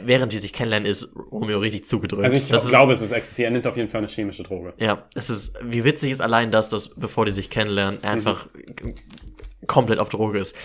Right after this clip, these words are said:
Speaker 1: Dieser Film ist so abgedreht und das finde ich auch das Wichtige, das man
Speaker 2: Mhm.
Speaker 1: dazu sagen muss, was auch dazu führt,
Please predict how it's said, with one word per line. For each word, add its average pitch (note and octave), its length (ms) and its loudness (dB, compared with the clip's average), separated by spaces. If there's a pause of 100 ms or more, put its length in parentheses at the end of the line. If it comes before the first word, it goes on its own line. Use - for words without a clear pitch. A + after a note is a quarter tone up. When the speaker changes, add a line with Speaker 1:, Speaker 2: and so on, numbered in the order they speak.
(160)
Speaker 1:
Dieser B2+ 140 6
Film D#3 220 6
ist G#2 160 0
so C#3 160 2
abgedreht C3 460 2
und A2+ 240 -4
das C#3+ 160 -2
finde E3+ 160 -2
ich - 80 -2
auch - 80 -2
das G#2 200 -2
Wichtige, G#2+ 520 2
das - 140 -12
man G#2+ 100 2
Speaker 2:
Mhm. G2+ 80 4
Speaker 1:
dazu C3+ 160 0
sagen F#2+ 320 0
muss, A2 180 -2
was A#2 120 -2
auch B2 100 -4
dazu A#2+ 260 0
führt, B2+ 380 2